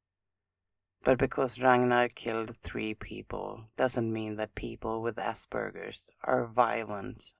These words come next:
at all. It is just as rare that a person with autism commits a crime as any other person.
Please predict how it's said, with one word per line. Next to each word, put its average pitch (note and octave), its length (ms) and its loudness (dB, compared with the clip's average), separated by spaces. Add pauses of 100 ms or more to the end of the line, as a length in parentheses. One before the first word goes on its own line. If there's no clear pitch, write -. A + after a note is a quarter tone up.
at G#2 240 -6
all. - 400 -8 (1080)
It D3 140 6
is D3 200 6
just C#3 300 4
as C3 220 -4
rare A2+ 420 6 (220)
that B2 160 6
a B2 80 4
person A2+ 400 2
with A2+ 160 0 (240)
autism A2 880 2
commits A2+ 500 -2
a C3 60 -2
crime A2 560 0
as A#2+ 180 -2
any A#2 460 2
other G#2+ 400 0
person. - 720 -6